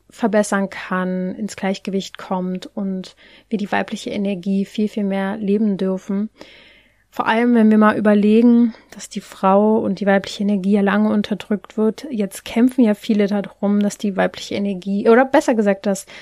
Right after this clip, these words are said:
das Frausein, äh, mehr Gerechtigkeit bekommt. Das ist natürlich auch schon fein und toll. Aber ich empfinde das manchmal so, dass das dann nicht mehr so viel mit der en-,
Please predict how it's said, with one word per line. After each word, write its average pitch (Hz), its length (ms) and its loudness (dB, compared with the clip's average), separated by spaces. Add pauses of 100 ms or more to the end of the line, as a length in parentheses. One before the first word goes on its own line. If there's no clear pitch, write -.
(160)
das - 180 -4
Frausein, 196 840 2 (480)
äh, 208 160 0
mehr 196 180 2
Gerechtigkeit 247 680 0
bekommt. 233 420 0
Das - 220 -14
ist - 160 -12
natürlich 202 420 -8
auch - 180 -12 (120)
schon - 280 -8
fein 208 320 -2
und 185 140 -4
toll. 214 340 0 (560)
Aber 226 100 -2
ich 226 120 -4
empfinde 240 360 0
das 233 180 -6
manchmal 226 340 -6
so, 220 120 -4
dass 214 180 -6
das 226 160 -8
dann 214 140 -4
nicht 220 180 -4
mehr 220 100 -2
so 214 100 -6
viel 220 200 -6
mit 214 180 -6
der 220 100 -8
en-, 220 220 -4